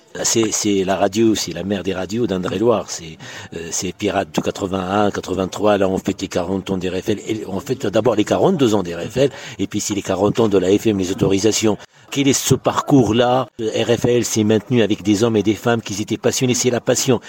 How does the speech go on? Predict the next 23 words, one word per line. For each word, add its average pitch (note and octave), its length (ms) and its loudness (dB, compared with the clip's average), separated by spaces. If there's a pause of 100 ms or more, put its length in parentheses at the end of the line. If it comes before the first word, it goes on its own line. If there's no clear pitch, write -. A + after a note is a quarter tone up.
(100)
de A#2 60 -2
cette - 220 0
expérience, B2 720 2
euh, G#2 320 6
humaine. C3+ 320 2 (260)
Euh, - 80 -6
parlez-nous D#3 360 4
d'abord, C3+ 360 4
euh, G#2+ 120 4
on A2+ 100 4
a A#2 80 6
échangé C3 600 6
aussi A#2 240 4
le A2+ 60 -4
Festival A2 420 0
de C3+ 80 6
Fès. A2 400 2
Comment C#3+ 320 4
aussi B2 500 2
une G#2+ 80 4
radio A2 260 2
locale B2 440 2
d'Indre-et-Loire G#2+ 640 2